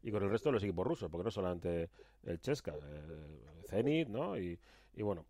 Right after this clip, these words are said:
mm, no sé, no sé. Eh, eh, ahora mismo, eh, yo estoy un poco como con la pandemia, que no sé muy bien por dónde nos va a salir la cosa, si va a ir todo bien o vamos a tener que, que volver a frenar un poco. Y la Euroliga ahora mismo está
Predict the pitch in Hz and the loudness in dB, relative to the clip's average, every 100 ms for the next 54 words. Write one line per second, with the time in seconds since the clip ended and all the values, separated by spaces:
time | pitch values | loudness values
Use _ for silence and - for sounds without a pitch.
0 | - 104 98 98 95 98 - 120 120 - | -10 -8 -6 -6 -6 -8 -10 -2 -2 0
1 | 82 - - - - 110 - 82 92 98 | -4 -8 -18 -16 -8 -6 -4 -4 -2 -2
2 | 82 104 104 104 107 123 135 143 151 147 | -2 -2 0 0 2 6 8 8 6 6
3 | 127 127 120 131 131 147 139 143 131 123 | 6 6 6 6 2 4 6 6 6 4
4 | 110 107 107 104 110 95 78 - - - | 6 6 8 8 6 4 -2 -8 -6 2
5 | 113 127 131 131 127 135 113 123 123 113 | 4 6 6 6 8 8 8 8 10 10
6 | 107 107 113 110 123 110 110 107 101 139 | 10 6 4 4 4 6 6 8 6 4
7 | 135 151 110 107 101 107 104 104 139 156 | 2 2 4 4 4 2 2 4 4 2
8 | - - - - 104 107 107 104 104 101 | -10 -20 -12 0 4 6 6 4 6 6
9 | 98 95 98 98 98 92 101 95 87 98 | 6 6 4 6 6 4 2 0 0 -2
10 | - 139 - 107 101 104 110 120 120 110 | 0 -2 0 4 4 6 6 8 8 6
11 | 120 113 120 135 | 2 2 2 2